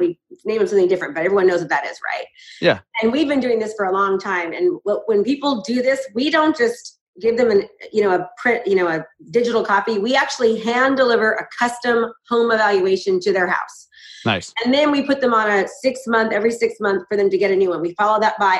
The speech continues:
Speaker 1: a handwritten card. We send them postcards of homes in the neighborhood we've sold before. And they go on this whole workflow.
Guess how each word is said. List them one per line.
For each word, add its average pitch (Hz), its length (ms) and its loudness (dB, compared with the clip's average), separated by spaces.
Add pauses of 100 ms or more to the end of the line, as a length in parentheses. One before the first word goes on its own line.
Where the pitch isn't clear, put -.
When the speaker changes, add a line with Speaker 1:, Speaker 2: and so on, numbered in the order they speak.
Speaker 1:
a - 40 -12
handwritten 185 460 -2
card. 269 360 0
We 196 80 2
send 202 200 -2
them 180 140 2
postcards 214 460 -2
of 185 100 -4
homes 190 320 -2
in - 60 -2
the 190 40 4
neighborhood 185 220 -2
we've 170 140 -2
sold 262 240 0
before. 254 480 0 (420)
And 214 100 -2
they 208 100 2
go 220 120 2
on 208 80 2
this 185 160 -2
whole 240 260 2
workflow. 151 520 -4